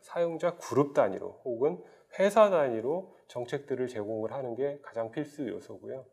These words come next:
특히나 보안 정책 같은 경우, 어, 보안 시스템들과 연동을 해서 그 정책들이 즉시 즉시, 어, 적용될 수 있게끔 하는 것들이 비즈니스 민첩성을 살리는 데 굉장히 중요한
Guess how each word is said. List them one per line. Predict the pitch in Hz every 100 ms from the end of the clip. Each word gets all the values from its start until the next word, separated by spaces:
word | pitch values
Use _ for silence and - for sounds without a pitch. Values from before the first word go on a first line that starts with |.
| _ _ _ _
특히나 | - - 170 165 160
보안 | 117 135 165 180
정책 | 170 147 147
같은 | 139 131 127 113
경우, | 95 95 131 175 - _ _ _
어, | 104 98 98 98 95 - _ _
보안 | 113 127 135 135
시스템들과 | - 208 - 196 175 165 156 135
연동을 | 104 104 117 120 120
해서 | 123 139 139 139
그 | 123 123
정책들이 | 107 101 127 - 110 139 175 - _
즉시 | - 113 - 147
즉시, | 131 104 - 135 165 180
어, | 104 104
적용될 | - 113 131 113 107
수 | -
있게끔 | 98 110 101 117
하는 | 127 156
것들이 | 143 110 - 123 127 - - _
비즈니스 | - 110 139 135 127 127
민첩성을 | 110 95 127 - 113 107
살리는 | - 135 127 104
데 | 107
굉장히 | 107 117 117 107 104
중요한 | - 101 98 117